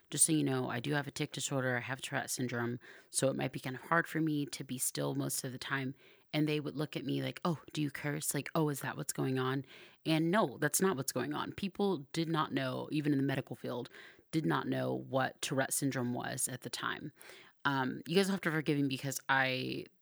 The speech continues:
this episode, I've been recording it since before Isabella went to sleep. Now she is asleep. And so <laughs> I'm not positive all of what was, uh, is gonna be edited out here and there. So I'll give you a brief description,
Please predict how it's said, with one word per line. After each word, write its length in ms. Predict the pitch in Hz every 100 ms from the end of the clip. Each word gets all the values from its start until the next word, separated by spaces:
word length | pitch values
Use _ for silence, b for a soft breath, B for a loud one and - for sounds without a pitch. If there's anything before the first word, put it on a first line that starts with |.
| -
this 160 | 156
episode, 520 | 139 131 127 127 127 -
I've 160 | 131 123
been 160 | 127
recording 440 | 123 - 131 131 127
it 120 | -
since 280 | - 123 -
before 560 | 139 - - 127 131
Isabella 400 | 131 131 127 135
went 160 | 131 131
to 80 | -
sleep. 320 | - 180 - B B B -
Now 220 | 143 135
she 160 | -
is 180 | - 127
asleep. 400 | 127 - 127 - -
And 160 | 131 123
so 380 | 135 131 127 -
<laughs> 60 |
I'm 340 | 139 - 220 156
not 260 | - - -
positive 460 | 151 139 135 135 B B B B -
all 220 | 135 147
of 140 | 139
what 320 | 135 131 131 127
was, 580 | 131 127 117 - - - 139
uh, 340 | 131 131 127 - _ _ 151
is 180 | 139
gonna 160 | - 135
be 160 | 127 -
edited 320 | 127 127 131 -
out 260 | 123 -
here 180 | - 139
and 140 | 135
there. 160 | 135 135
So 160 | - -
I'll 120 | 156
give 160 | 175
you 100 | 175
a 40 | 135
brief 380 | - 139 135 -
description, 560 | 135 - 139 - 139